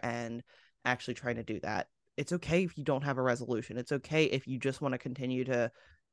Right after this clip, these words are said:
to live your life and see how this year goes. Just because the calendar turned to the first of the year doesn't mean that you also stop doing whatever you were doing last year as well. Just keep living your life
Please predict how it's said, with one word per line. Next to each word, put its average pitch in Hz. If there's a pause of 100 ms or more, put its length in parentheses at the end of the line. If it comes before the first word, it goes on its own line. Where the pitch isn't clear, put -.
to 165
live 120
your 135
life 135 (120)
and 123
see -
how 131
this 135
year 143
goes. 139 (600)
Just 170
because 190
the 165 (540)
calendar 165
turned 156
to 156
the 139
first 147
of 135
the 139
year 131 (520)
doesn't 156
mean 151
that 151
you 143
also 135
stop 131
doing 127
whatever 123
you 127
were 127
doing 120
last 110
year 117
as 117
well. 92
Just - (960)
keep 147
living 156
your 170
life 156